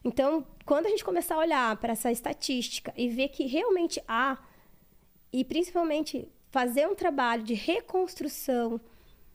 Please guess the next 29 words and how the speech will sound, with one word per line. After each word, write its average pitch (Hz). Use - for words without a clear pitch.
né, 214
ali, 220
de 214
autorresponsabilidade, 220
de 226
respeito 233
pro 226
próximo. 220
Porque 311
eu 330
acho 339
assim, 180
Léo, 220
você 247
não 311
é 339
obrigado 302
a 254
gostar 220
de 190
alguém. 185
Eu -
não 339
sou 440
obrigada 311
a 214
gostar 233
de 214
você, 196